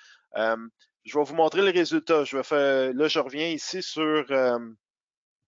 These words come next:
là, c'est, là, c'est, c'est moi qui contrôle, là, <laughs> je, juste pour, euh, pour vous assurer, là. Euh, puis ici, ça, c'est le résultat un petit peu obtenu.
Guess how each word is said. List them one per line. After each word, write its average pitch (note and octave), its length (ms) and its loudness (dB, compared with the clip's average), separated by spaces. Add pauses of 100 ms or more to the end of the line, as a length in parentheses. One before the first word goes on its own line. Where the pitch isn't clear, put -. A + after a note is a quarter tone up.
(1000)
là, D3 140 2
c'est, D3 280 0
là, D#3 140 2
c'est, C#3+ 320 0
c'est C3+ 160 -4
moi D3+ 160 0
qui D#3+ 160 -12
contrôle, D3+ 440 0
là, F3 140 2
<laughs> - 20 -2
je, - 100 -6 (340)
juste E3 240 -4
pour, D#3 300 0
euh, C#3 140 4
pour C#3+ 200 -10
vous C#3 120 -2
assurer, C#3+ 480 0
là. E3+ 180 0 (340)
Euh, C3+ 320 0 (220)
puis D#3 140 -6
ici, G#3 220 -8
ça, G#3 140 0
c'est F3+ 160 2
le D#3+ 80 2
résultat D#3+ 460 0
un F#3 80 2
petit - 180 -16
peu F#3+ 200 6
obtenu. C#3 540 -2